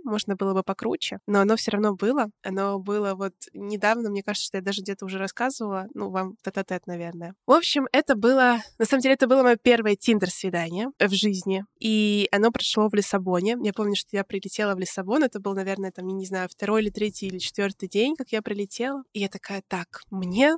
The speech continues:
нужно", а я только-только рассталась как раз с молодым человеком, у меня такой ещё был период вот этого,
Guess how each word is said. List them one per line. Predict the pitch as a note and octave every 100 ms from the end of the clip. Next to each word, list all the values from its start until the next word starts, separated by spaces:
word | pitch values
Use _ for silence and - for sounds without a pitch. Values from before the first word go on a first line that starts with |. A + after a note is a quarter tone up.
| -
нужно", | G#3 A3+ C4 - G#3
а | G3+
я | A#3
только-только | B3+ A#3+ B3 A#3+ G#3+
рассталась | G3 - G#3+ G3+
как | -
раз | G3+ -
с | G3+
молодым | F#3+ G3
человеком, | - G3+ G3 D4+ - A#3
у |
меня | G3+ G3
такой | G3 G3
ещё | F#3+ G3+ F#3+
был | F#3
период | - G3 G3 F#3+
вот | F#3
этого, | F#3 F3+